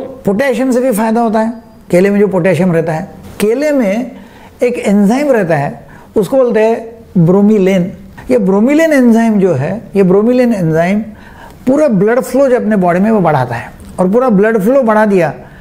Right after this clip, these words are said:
तो नेचुरली पेनिस की तरफ भी बहुत ज़्यादा ब्लड जाएगा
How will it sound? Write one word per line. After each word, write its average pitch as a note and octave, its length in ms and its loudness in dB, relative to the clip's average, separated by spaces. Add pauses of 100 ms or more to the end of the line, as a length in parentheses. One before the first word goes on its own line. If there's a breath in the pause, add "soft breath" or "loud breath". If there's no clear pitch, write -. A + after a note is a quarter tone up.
(260 loud breath)
तो G#3 80 0
नेचुरली A#3 480 0
पेनिस G#3+ 380 -2
की B3+ 80 -2
तरफ A#3+ 200 0
भी A3+ 100 -2
बहुत G#3 260 0
ज़्यादा A3 220 0
ब्लड G#3+ 240 2
जाएगा G3+ 520 -2